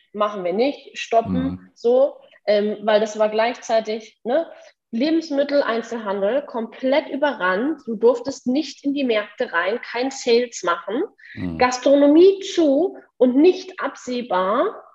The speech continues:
Speaker 1: Ach ja, und Investoren haben auch ihre kompletten Assets gefroren, ja, das heißt, du kannst kein Sales an, äh, in den Supermarkt machen, Gastronomie ist zu,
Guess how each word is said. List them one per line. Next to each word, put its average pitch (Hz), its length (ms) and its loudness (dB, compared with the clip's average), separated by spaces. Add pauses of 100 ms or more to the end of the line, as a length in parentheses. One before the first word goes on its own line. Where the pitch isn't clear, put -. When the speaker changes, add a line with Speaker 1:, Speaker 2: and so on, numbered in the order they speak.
(100)
Speaker 1:
Ach 254 180 -2
ja, 214 200 0
und 330 160 0
Investoren 269 800 -4
haben 254 100 -6
auch 277 320 -2
ihre 240 200 -4
kompletten 254 540 -6
Assets - 440 -6
gefroren, 202 600 2 (340)
ja, 233 240 2 (240)
das 233 180 -4
heißt, 240 360 -2 (280)
du 233 100 -6
kannst 302 300 -2
kein 381 160 -2
Sales 262 420 -6
an, 202 220 -6
äh, 220 380 0
in 226 100 2
den 214 80 -4
Supermarkt 277 520 -2
machen, 330 260 -6
Gastronomie 226 580 -2
ist 381 260 -4
zu, 381 340 -2